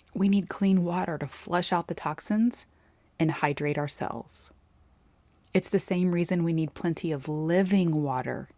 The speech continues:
in our day. Jesus said, "He gives us living water. He is the living water." John four thirteen through fourteen says, Jesus said to her,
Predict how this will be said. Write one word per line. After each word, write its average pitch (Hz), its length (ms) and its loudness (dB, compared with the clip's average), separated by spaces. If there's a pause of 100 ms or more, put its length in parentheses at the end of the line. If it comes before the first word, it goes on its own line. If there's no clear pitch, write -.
(120)
in 147 100 0
our 131 140 -8
day. 131 480 -10 (840)
Jesus 196 380 4
said, 170 380 -2 (260)
"He - 160 0
gives 214 340 2
us 143 240 -2
living 139 360 -2
water. - 340 -6 (180)
He - 380 2
is 220 360 6
the 170 160 0
living 139 420 -2
water." 135 460 -6 (800)
John 190 320 8
four 190 480 0 (100)
thirteen 170 420 2
through 160 160 -2
fourteen 165 480 0
says, 147 460 2 (560)
Jesus 208 360 6
said 147 220 -2
to 117 100 -6
her, - 320 -8